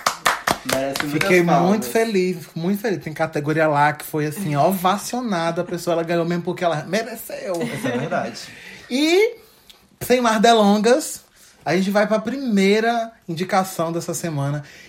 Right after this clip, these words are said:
Speaker 2: que é o quê? Melhor atriz.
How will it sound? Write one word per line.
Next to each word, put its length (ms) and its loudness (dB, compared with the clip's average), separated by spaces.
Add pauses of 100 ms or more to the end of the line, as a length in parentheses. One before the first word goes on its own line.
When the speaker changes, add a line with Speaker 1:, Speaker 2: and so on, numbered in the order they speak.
(160)
Speaker 2:
que 140 4
é 60 8
o 80 2
quê? 360 -4 (280)
Melhor 880 4
atriz. 800 -8